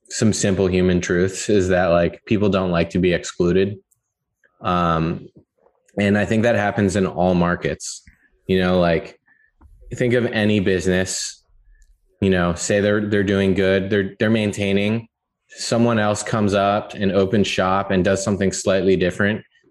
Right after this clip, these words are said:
and makes more money than them. The, the first guy is gonna get upset no matter what, you know? Um, I think, like, we're not at the point where, like, the, the mass majority of, like, people in society are involved with cryptocurrency,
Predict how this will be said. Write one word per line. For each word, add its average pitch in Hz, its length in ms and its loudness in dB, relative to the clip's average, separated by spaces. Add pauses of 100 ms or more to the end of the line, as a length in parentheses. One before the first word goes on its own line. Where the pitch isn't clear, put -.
and 92 100 2
makes 95 240 0
more 95 160 2
money 90 260 2
than 113 180 2
them. 135 340 -2 (1000)
The, 117 300 -2
the 117 240 -4
first 107 320 -2
guy 98 220 0
is 87 100 -2
gonna 90 180 0
get 82 160 0
upset - 400 -8 (540)
no 107 160 2
matter 98 320 0
what, 69 300 -2 (260)
you 95 140 2
know? 95 280 0 (460)
Um, 110 720 0 (760)
I 113 140 2
think, 117 240 0
like, 107 480 0
we're 110 200 2
not 131 200 2
at 160 80 -2
the 117 80 0
point 110 360 0
where, 95 140 4
like, 87 300 0
the, 90 280 0
the 92 100 0
mass 95 320 0
majority 90 460 2
of, 82 100 0
like, 85 240 0
people 90 320 0
in 82 80 -2
society 85 520 0
are 82 160 4
involved 82 340 0
with 82 140 0
cryptocurrency, 82 840 -4